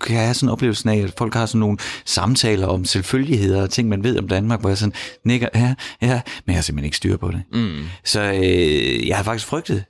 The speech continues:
Speaker 1: det her, men, øh, jeg er jo sygt god til sommerquiz.
Speaker 2: <laughs> Når du selv skal sige det.
Speaker 1: Hva, hva, altså, det, det, eller hvis man kigger på statistikken,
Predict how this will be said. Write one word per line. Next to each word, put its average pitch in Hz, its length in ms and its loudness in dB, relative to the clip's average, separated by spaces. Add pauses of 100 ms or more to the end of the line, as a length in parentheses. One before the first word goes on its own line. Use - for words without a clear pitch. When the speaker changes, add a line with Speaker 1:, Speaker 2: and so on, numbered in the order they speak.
Speaker 1:
det 113 120 0
her, 113 140 0
men, 104 240 0
øh, 107 360 2 (560)
jeg 117 80 0
er 120 60 -4
jo 113 60 -2
sygt 208 280 0
god 262 220 -2 (440)
til 135 380 2
sommerquiz. 143 560 -2 (680)
Speaker 2:
<laughs> - 680 -6
Når 143 120 2
du 127 80 0
selv 160 200 0
skal 147 160 -2
sige 156 240 0
det. 147 160 -8
Speaker 1:
Hva, - 200 0
hva, 92 120 -2
altså, 85 240 -2
det, 90 300 -2
det, 92 300 2
eller 147 220 2
hvis 113 180 -4
man 107 120 0
kigger 127 220 0
på 120 80 -2
statistikken, 104 580 0